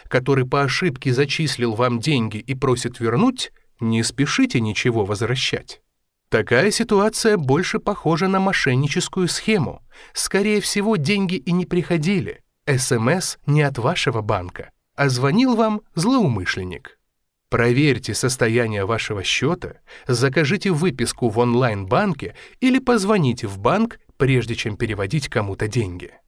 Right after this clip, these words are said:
Если вам приходит уведомление «Подтвердите покупку» и код – а следом раздаётся звонок опять же от якобы рассеянного человека,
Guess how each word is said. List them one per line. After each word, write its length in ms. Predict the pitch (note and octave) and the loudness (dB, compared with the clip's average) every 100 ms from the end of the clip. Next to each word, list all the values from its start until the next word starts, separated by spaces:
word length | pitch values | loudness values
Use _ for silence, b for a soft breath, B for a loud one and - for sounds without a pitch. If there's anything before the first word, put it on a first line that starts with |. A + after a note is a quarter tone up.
| _ _ _ _ _ _ _ _ _ _ | _ _ _ _ _ _ _ _ _ _
Если 340 | C3 B3 B3 | 2 2 2
вам 220 | A#3 G#3 F#3 | 2 2 2
приходит 500 | F3+ F3 E3+ D3+ D#3 | 0 2 0 2 0
уведомление 840 | D#3 F3+ G3 F#3 A#2 G2+ E2+ - _ _ | 0 2 2 2 0 -2 -8 -12 _ _
«Подтвердите 760 | B2+ B2+ C3 E3 D3 C#3+ C3 | -2 0 -2 0 2 -2 -2
покупку» 800 | A#2+ D#3+ - C#3+ - - G#2 b b - | -4 -4 0 -4 -4 -6 -8 b b -4
и 120 | C#3+ | -4
код – 540 | C3 C4 B3+ - - _ _ _ | -2 0 -2 -4 -20 _ _ _
а 120 | C3+ | -2
следом 480 | C3 - G3 B2 A2 | 0 0 0 0 0
раздаётся 540 | B2+ C3+ D#3+ C3 C3 | 0 2 2 0 0
звонок 560 | A2+ G#2+ C#3+ D#3+ C3 - | -2 0 0 2 0 -2
опять 420 | - F#3 G#3+ F3 B2+ | -6 -2 0 2 0
же 200 | B2+ B2+ | -4 -2
от 220 | E3 D3+ | -4 -2
якобы 460 | C#3 F3 - C#3+ D3 | -2 -2 -2 -2 0
рассеянного 760 | D#3 - - D#3+ A2+ F#2+ F#2 | 0 -2 0 0 0 -4 -8
человека, 720 | - A#2 G#2 A2 G3+ - - | -6 -2 -2 0 0 -2 -12